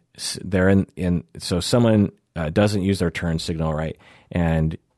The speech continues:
you just completely flip out and you, like, road rage and this sort of thing. So the cognition there is like, okay, they didn't use their, uh, blinker. Why? Well,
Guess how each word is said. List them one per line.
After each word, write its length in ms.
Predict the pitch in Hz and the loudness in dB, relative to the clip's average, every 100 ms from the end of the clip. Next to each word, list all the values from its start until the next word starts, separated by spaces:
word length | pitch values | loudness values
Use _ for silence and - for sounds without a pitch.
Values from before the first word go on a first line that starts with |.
| - | -6
you 280 | 87 92 87 | 0 2 2
just 200 | 87 - | 0 0
completely 460 | 87 - 90 90 | 0 0 0 0
flip 320 | - 95 85 | -2 -2 -2
out 380 | 87 85 85 - | 0 0 0 -2
and 180 | 85 85 | -2 0
you, 120 | 85 | 2
like, 200 | 85 65 | 0 -4
road 320 | 85 87 82 80 | -4 -2 -2 -4
rage 340 | 80 78 80 | -4 -4 -4
and 100 | 76 | -6
this 80 | 76 | -6
sort 160 | 76 | -8
of 60 | 73 | -10
thing. 140 | - - - - - | -12 -20 -20 -20 -18
So 200 | - 120 | -2 2
the 100 | 110 | 2
cognition 560 | 113 113 120 160 - 120 | 4 2 2 2 4 4
there 200 | 104 98 | 6 6
is 200 | 92 95 | 4 4
like, 200 | 90 90 | 2 4
okay, 380 | 98 80 76 - - _ - | 2 2 0 -4 -16 _ 2
they 120 | 110 | 4
didn't 320 | 113 143 131 | 4 4 4
use 300 | 123 120 117 | 4 4 4
their, 500 | 113 101 95 92 92 _ - - - | 4 6 6 4 -2 _ -20 -20 -18
uh, 80 | - | -14
blinker. 600 | 90 101 110 107 87 82 - | -4 2 2 2 2 0 0
Why? 520 | 85 80 62 - - _ - - _ | 0 0 0 -6 -16 _ -20 -20 _
Well, 480 | - 104 98 98 - | 2 4 6 2 -2